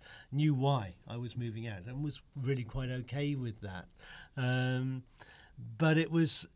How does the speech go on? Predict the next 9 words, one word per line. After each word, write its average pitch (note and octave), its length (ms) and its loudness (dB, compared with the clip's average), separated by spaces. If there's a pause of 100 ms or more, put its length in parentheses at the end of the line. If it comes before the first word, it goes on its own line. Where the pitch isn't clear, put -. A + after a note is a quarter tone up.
(1080)
yeah, C#3 300 0
it D3+ 160 0
was D#3 160 0
that E3+ 180 2
moving D3+ 640 4
out B2+ 280 0 (120)
that, B2+ 320 -4
that C3+ 160 -2
actually C3 760 -4